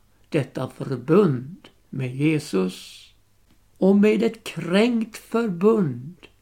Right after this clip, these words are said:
med hala ord, alltså lögnen, lockas till ett helt avfall från Herren.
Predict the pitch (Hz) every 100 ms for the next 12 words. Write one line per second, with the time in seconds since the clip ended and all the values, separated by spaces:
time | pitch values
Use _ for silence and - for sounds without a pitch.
0 | _ _ - 170 160 - - - 196 226
1 | 240 202 233 220 220 - - 262 185 135
2 | 147 _ _ _ - _ _ _ 143 -
3 | - 151 135 123 156 196 156 123 131 -
4 | _ _ _ _ _ _ _ _ _ -
5 | 139 185 185 - _ 220 185 156 - -
6 | - - _ _ - 139 135 - - -
7 | 185 214 190 165 - 208 220 156 - 214
8 | 226 208 147 165 _ _ _ - 143 123
9 | 139 165 180 208 190 -